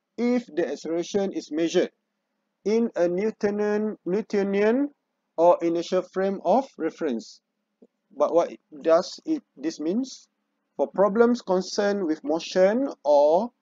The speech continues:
uh, sorry, for problems concerned with motions at or near the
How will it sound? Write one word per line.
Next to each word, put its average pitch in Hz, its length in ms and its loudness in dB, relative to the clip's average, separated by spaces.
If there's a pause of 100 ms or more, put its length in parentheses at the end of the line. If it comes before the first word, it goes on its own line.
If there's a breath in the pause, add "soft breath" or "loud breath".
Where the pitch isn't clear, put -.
(420)
uh, 123 240 -4
sorry, 131 300 -6 (920)
for 165 200 6
problems 233 500 2
concerned 175 600 -2
with 156 180 -6
motions 143 720 -6 (160)
at 156 220 -4 (240)
or 185 240 0
near 185 420 -2
the 135 240 -4